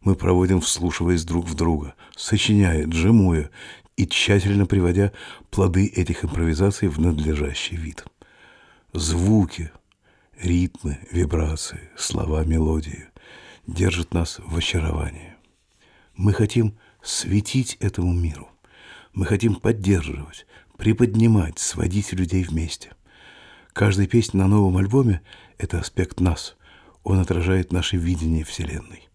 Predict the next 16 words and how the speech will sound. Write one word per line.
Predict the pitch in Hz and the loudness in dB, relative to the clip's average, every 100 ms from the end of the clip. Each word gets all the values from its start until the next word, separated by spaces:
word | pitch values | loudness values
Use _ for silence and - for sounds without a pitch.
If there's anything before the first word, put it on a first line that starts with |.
| _ - - _ | _ -20 -20 _
Это | 104 104 101 - _ | -2 0 -2 -8 _
наша | 82 78 - | -4 -2 -2
миссия | 82 78 - 85 | -2 -4 -6 -8
в | 80 | -6
жизни. | 80 78 - - _ _ - - - - _ | -8 -8 -14 -20 _ _ -20 -20 -20 -20 _
Мы | - 98 90 | -4 0 2
работаем, | 101 98 101 95 87 | 2 4 4 2 0
фокусируемся | - 95 107 - 110 95 92 - | -2 -2 -2 0 0 2 0 0
и | 90 | -2
готовимся. | 95 101 85 76 - - - - - - _ | 0 2 0 0 -6 -12 -18 -20 -20 -20 _
И | 107 | 0
когда | 110 104 104 104 | 2 2 4 4
придёт | 104 104 107 | 4 4 4
самая | - 120 104 95 | 4 4 4 4
большая | 87 - 87 80 | 0 0 -2 0
волна, | 80 87 104 120 | 0 2 2 2